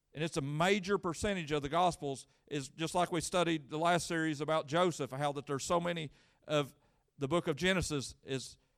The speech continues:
attested to Joseph's story. In the New Testament Gospels,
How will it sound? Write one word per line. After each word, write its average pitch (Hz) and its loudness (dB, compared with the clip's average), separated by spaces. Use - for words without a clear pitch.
attested 160 0
to 147 -4
Joseph's 139 2
story. 156 -2
In 147 -4
the 151 2
New 185 6
Testament 170 2
Gospels, 160 4